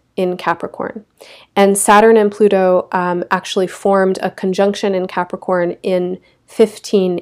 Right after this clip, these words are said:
eighteen. Um, and Saturn and Pluto will form a conjunction in Capricorn in twenty twenty. So the first time in twenty twenty since fifteen eighteen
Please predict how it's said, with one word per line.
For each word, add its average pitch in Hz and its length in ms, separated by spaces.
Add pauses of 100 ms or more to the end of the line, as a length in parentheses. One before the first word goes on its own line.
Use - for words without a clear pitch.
(100)
eighteen. 196 720 (680)
Um, 185 480 (360)
and 196 160
Saturn 208 360
and 202 120
Pluto 190 300
will 185 220
form 190 320
a 196 100
conjunction 185 720
in 190 240
Capricorn 175 840 (560)
in 185 160
twenty 180 340
twenty. 202 520 (320)
So - 180
the 175 100
first 233 440
time 208 560 (840)
in 185 100
twenty 208 280
twenty 196 480
since 214 440
fifteen 196 480
eighteen 185 560